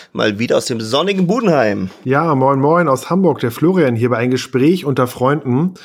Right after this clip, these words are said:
Speaker 2: Und das war ja mal ein schönes Intro.
Speaker 1: Ne?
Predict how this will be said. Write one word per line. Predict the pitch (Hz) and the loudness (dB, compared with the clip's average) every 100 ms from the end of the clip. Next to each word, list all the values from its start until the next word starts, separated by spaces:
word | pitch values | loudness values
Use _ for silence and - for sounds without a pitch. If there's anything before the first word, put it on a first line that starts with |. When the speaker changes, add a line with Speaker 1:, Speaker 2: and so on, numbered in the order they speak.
| - - - - _ | -20 -20 -20 -20 _
Speaker 2:
Und | - 117 | -6 -4
das | 110 | -2
war | 196 | 0
ja | 196 | 2
mal | 160 | 2
ein | 127 | 0
schönes | - 180 143 | 0 0 0
Intro. | 113 113 - 98 98 _ _ _ _ _ _ _ _ _ _ _ - | -2 -8 -10 -12 -14 _ _ _ _ _ _ _ _ _ _ _ -4
Speaker 1:
Ne? | 123 196 | 0 0